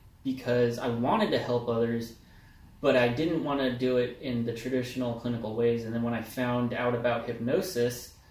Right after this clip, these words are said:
I, I was hooked instantly. And also I have a, a passion and interest in film. So when I knew that hypnosis is such a broader subject than just therapy, and that it deals with film, it has to do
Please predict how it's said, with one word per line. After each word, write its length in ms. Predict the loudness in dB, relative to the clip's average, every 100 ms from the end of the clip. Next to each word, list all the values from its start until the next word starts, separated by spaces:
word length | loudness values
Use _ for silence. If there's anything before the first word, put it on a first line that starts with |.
| -20 -20 -20 -20 -4
I, 500 | 0 4 2 0 -6 -2
I 40 | 0
was 100 | 2
hooked 320 | 0 0 -6 -20 -10
instantly. 720 | -4 -4 -4 -6 -4 -6 -8 -14 -20 -20 -14 -4
And 220 | -2 2
also 300 | 4 4 4
I 60 | 2
have 200 | 2 0
a, 180 | 0 -4
a 100 | -8
passion 480 | -2 -2 -2 -2 0
and 100 | 0
interest 360 | 0 -4 -8 -6
in 100 | -6
film. 520 | -2 0 2 0 -6 -16 -20 -20
So 180 | -6 0
when 140 | 2 2
I 80 |
knew 360 | 2 4 2 2
that 260 | 2 2 0
hypnosis 720 | -4 0 2 0 -4 -12 -16 -20 -20 -12
is 180 | -4 -4
such 200 | -2 0
a 80 | 0
broader 1040 | 0 0 2 4 4 2 2 2 0 -6 -18
subject 580 | -6 4 4 4 2 2
than 200 | 0 0
just 400 | 2 0 0 -8 -16 -20 -20 -20 -8 2
therapy, 640 | 4 4 2 -4 -6 -12 -20 -20 -6
and 140 | 0 4
that 100 | 4
it 140 | 2
deals 260 | 2 0 0
with 160 | -4
film, 540 | -6 -4 2 4 4 2
it 80 | 0
has 240 | -2 -2
to 80 | -4
do 160 | 0